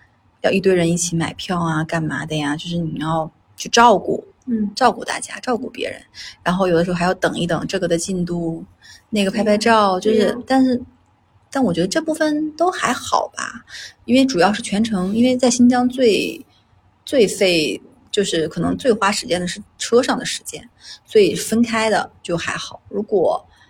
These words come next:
Speaker 1: 长期在一块儿又没有的话聊，可能就会比较尴尬。哦，所以我觉得去新疆是适合的。那你想啊，如果我们今天去海南呢？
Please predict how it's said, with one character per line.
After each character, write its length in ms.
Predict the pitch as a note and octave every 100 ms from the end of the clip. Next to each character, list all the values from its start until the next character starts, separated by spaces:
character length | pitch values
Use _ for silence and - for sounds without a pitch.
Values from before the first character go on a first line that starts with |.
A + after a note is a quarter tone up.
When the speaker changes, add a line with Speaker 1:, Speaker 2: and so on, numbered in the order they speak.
| _ -
Speaker 1:
长 360 | - - A#2
期 180 | A3+ B3+
在 200 | A#3+ G3
一 40 | -
块 180 | - -
儿 140 | G1+ -
又 160 | G3+
没 160 | E3+ -
有 160 | G3+
的 80 | -
话 240 | F#3+ G3 -
聊， 500 | - - - - - - _ _ _
可 160 | - F3+
能 120 | B2
就 120 | E3
会 240 | E3 D#3 -
比 100 | -
较 60 | C#3+ -
尴 80 | - -
尬。 140 | - - - _ _
哦， 200 | - - - -
所 140 | -
以 40 | A3+
我 120 | F3+
觉 120 | F3
得 80 | F#3+
去 140 | F#3
新 200 | G3 G3
疆 340 | F#3+ F3+ F3+ F3+
是 100 | -
适 200 | - G3
合 160 | F3+ -
的。 100 | - - - _
那 80 | A#3+
你 100 | A#3+
想 240 | A#3+ A#3
啊， 120 | - -
如 120 | G3+
果 80 | A#3+
我 80 | G3
们 100 | E3
今 160 | F3
天 140 | G3 G3
去 120 | G3+
海 200 | - -
南 220 | - -
呢？ 120 | E3